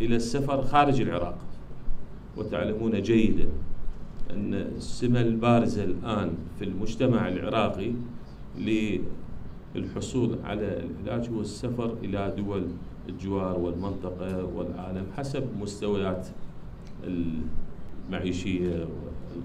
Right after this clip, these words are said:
والقدرة المادية. بوجود خيرة الأطباء، بوجود هذا النظام، هذه الخدمات، بالتأكيد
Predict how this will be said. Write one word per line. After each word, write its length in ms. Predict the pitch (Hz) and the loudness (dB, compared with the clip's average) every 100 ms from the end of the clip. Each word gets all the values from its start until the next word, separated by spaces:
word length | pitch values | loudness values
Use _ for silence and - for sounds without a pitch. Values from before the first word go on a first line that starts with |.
| - | -4
والقدرة 240 | 101 98 95 | -2 0 0
المادية. 520 | 90 92 90 87 78 - - - - - - - - - - - - | 2 2 2 2 2 -2 -8 -10 -10 -12 -14 -14 -14 -16 -16 -14 -6
بوجود 560 | 104 107 - 135 135 - | 0 2 4 4 4 4
خيرة 260 | 135 139 135 | 6 6 6
الأطباء، 880 | 127 120 - 117 120 131 139 139 - - | 4 0 -2 -2 4 4 4 0 -6 -6
بوجود 500 | 110 117 117 127 127 - | 0 2 4 4 6 8
هذا 200 | 127 131 | 8 8
النظام، 680 | 131 127 123 127 131 135 131 - | 8 8 8 10 10 8 2 0
هذه 360 | 120 123 120 123 | 2 4 6 6
الخدمات، 1300 | 123 120 117 117 110 101 - - 123 120 135 139 - - - - - - - - - - | 8 6 6 4 4 2 -2 0 4 6 8 6 4 2 2 2 -10 -12 -12 -14 -14 -8
بالتأكيد 640 | - - 113 - 113 113 | -4 -2 -2 0 2 2